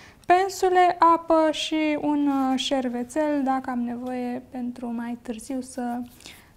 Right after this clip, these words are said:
uh, să fac unele retușuri. Um, ce voi avea de făcut? Să scot partea din spate a ramei,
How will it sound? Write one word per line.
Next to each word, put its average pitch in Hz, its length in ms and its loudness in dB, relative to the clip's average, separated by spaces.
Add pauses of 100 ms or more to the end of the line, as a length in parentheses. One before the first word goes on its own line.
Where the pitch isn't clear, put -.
uh, 269 520 -2 (200)
să - 180 0
fac 269 260 2
unele 247 380 0
retușuri. - 680 -8 (680)
Um, 285 840 4 (200)
ce 359 140 2
voi 370 140 8 (100)
avea 311 180 4
de 330 120 4
făcut? 285 720 0 (260)
Să - 160 2
scot 359 520 2
partea 320 420 4
din 277 160 -2
spate 285 600 2
a 285 260 2
ramei, 247 800 0